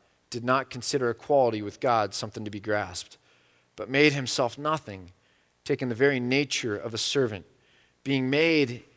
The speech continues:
in human likeness, and being found in appearance as a man.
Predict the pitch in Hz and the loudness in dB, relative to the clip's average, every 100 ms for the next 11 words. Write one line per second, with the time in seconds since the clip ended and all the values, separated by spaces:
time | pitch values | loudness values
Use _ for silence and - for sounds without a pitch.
0 | _ 123 113 - 190 170 123 104 101 95 | _ -10 -8 -6 -4 -2 2 2 0 -10
1 | 92 - - _ _ _ - 110 139 123 | -10 -10 -10 _ _ _ -12 -2 -2 -2
2 | - 147 139 127 117 113 - 143 113 101 | -2 2 2 2 -2 -4 -6 -4 -4 -4
3 | - 107 104 110 110 101 90 | -6 -6 -6 -4 -4 -6 -12